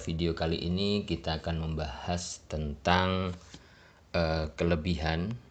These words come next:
seorang Koh Stephen Indra Wibowo semasa hidupnya. Jadi sebagaimana video sebelumnya kita membahas tentang biografi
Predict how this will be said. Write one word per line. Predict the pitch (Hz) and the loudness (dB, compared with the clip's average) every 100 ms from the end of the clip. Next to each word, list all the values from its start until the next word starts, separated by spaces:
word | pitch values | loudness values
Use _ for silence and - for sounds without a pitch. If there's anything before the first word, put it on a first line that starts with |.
| - - - - | -20 -20 -20 -12
seorang | - - - 82 - 82 87 92 92 98 - - - - - | -8 -6 -2 -2 0 0 2 0 -2 -6 -14 -20 -20 -20 -2
Koh | 98 87 | 0 0
Stephen | - - 90 - 90 85 - | 0 0 0 2 0 0 2
Indra | 87 85 82 87 | 2 4 4 4
Wibowo | 85 82 76 82 90 76 - | 4 2 2 6 6 4 -2
semasa | - 82 80 76 82 | -6 -2 -2 0 -2
hidupnya. | 76 78 78 76 78 69 - - - - - - | -2 -2 -2 -2 -2 -4 -12 -20 -18 -14 -14 -12
Jadi | - 78 | -6 -2
sebagaimana | 82 - 80 78 80 82 80 80 | -2 -2 -2 0 0 0 0 -2
video | - 82 82 82 | -2 0 2 0
sebelumnya | 82 80 82 82 92 104 107 | 0 0 2 4 4 6 6
kita | 107 - 80 | 4 0 2
membahas | 78 78 78 | 2 0 -2
tentang | - 78 78 78 73 | -4 -2 0 0 2
biografi | 78 76 78 78 78 - 80 78 78 78 76 | 2 0 0 0 0 0 -2 0 0 0 -2